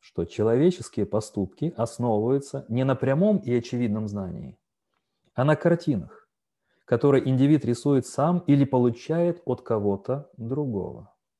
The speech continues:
Или получает от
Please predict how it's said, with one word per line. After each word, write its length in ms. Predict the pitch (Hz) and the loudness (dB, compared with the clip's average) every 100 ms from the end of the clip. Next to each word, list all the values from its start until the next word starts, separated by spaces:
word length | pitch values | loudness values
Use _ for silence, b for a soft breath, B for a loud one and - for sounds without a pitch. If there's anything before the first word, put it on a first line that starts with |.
| _ _ _ _ _ _ _ _ _ _ _ _ _ _ _ - | _ _ _ _ _ _ _ _ _ _ _ _ _ _ _ -8
Или 180 | 110 | -6
получает 760 | 90 95 92 92 - 117 156 180 - | -4 -4 -4 -4 -6 -6 -4 -6 -6
от 260 | 98 90 | -6 -6